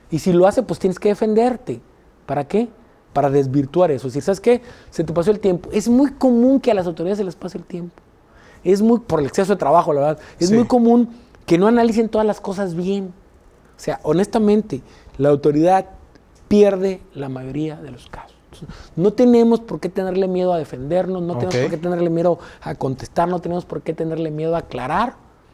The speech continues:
Speaker 1: para hacer valer nuestros derechos. En un chat que, del, del Instituto de Contadores en el que soy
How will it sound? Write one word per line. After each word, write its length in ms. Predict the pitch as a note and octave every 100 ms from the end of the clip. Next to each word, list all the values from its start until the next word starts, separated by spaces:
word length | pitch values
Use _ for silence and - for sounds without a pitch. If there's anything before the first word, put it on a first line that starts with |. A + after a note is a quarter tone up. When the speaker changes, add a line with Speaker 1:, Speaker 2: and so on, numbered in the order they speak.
| _ _ -
Speaker 1:
para 120 | C3
hacer 140 | B2+ D#3
valer 200 | C#3 B2
nuestros 280 | C3+ F3+
derechos. 300 | A3+ C4+ D#3 - - - - _
En 140 | D#3+ F#3+
un 80 | B3+
chat 220 | A#3+ A#3+
que, 120 | A#3+ - _
del, 480 | - D#3 D#3+ D#3+ D3
del 220 | C#3 C#3+
Instituto 300 | C#3+ - E3+
de 20 | A3
Contadores 320 | F#3+ F#3+ G3
en 60 | D#3+
el 60 |
que 120 | - C3
soy 320 | E3 E3+